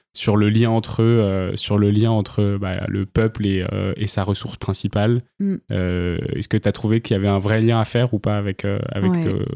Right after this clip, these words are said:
Speaker 1: ce qu'on a aujourd'hui ?
Speaker 2: Ouais, complètement. Ouais, ouais. Moi, j'ai, alors, on... il y a eu beaucoup de polémiques, hein, sur ce film, euh, sur Avatar, mais, euh, moi, il m'a vraiment parlé. Ouais, complètement. On a besoin de, encore une fois, de changer de regard sur l'eau. Euh, l'eau, c'est plus
Speaker 1: On parle
Speaker 2: une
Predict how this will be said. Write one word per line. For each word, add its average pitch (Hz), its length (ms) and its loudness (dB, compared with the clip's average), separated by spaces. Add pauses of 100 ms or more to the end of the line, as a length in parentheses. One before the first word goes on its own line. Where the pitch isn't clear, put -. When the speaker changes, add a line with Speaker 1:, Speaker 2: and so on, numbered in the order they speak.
(100)
Speaker 1:
ce - 60 -8
qu'on - 160 -4
a 95 80 0
aujourd'hui ? 98 340 0 (200)
Speaker 2:
Ouais, 196 280 4
complètement. 185 580 0
Ouais, 170 120 2
ouais. 160 220 0
Moi, 196 120 4
j'ai, 170 680 0
alors, 170 160 0
on... 175 180 2
il 175 140 -2
y - 100 -2
a 180 40 4
eu 185 60 4
beaucoup 196 260 -2
de 196 60 -4
polémiques, 196 440 2
hein, 170 80 2
sur 175 160 -6
ce 175 180 -6
film, 208 460 2
euh, 151 380 0 (260)
sur 185 220 -6
Avatar, 185 560 2
mais, 170 300 4
euh, 156 220 0 (280)
moi, 196 140 4
il 196 40 2
m'a 165 160 0 (140)
vraiment 180 260 2
parlé. 190 460 4
Ouais, 175 280 -2
complètement. 190 460 0
On 185 80 4
a 170 80 2
besoin 190 340 2
de, 175 280 0 (100)
encore 196 220 2
une 190 100 4
fois, 220 180 0
de - 60 -6
changer 185 240 -2
de 185 80 2
regard 190 340 2
sur 185 300 -4
l'eau. 214 300 2 (600)
Euh, 175 140 4
l'eau, 202 160 6
c'est 196 140 2
plus 208 160 0
Speaker 1:
On - 20 6
parle 214 120 8
Speaker 2:
une 208 40 6